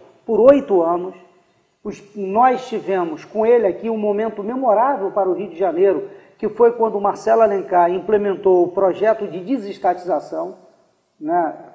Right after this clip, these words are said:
Foi um momento crítico para o parlamento. Então ele entende as nuances do parlamento e ele sabe ouvir.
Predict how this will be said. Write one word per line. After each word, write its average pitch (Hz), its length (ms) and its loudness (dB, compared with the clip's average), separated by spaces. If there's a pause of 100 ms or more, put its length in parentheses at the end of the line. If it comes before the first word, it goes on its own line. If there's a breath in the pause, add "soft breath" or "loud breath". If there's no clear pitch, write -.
Foi 175 140 -2
um 180 60 -2
momento 190 340 -2
crítico 226 580 -2
para 175 220 -4
o - 20 -8
parlamento. 262 600 -6 (520 soft breath)
Então 311 260 2
ele 320 180 6
entende 233 540 -2
as 196 220 0
nuances 240 640 -2
do 165 80 -2
parlamento 139 540 -2 (560 soft breath)
e 247 120 -4
ele 294 240 4
sabe 262 300 -2
ouvir. 202 560 -6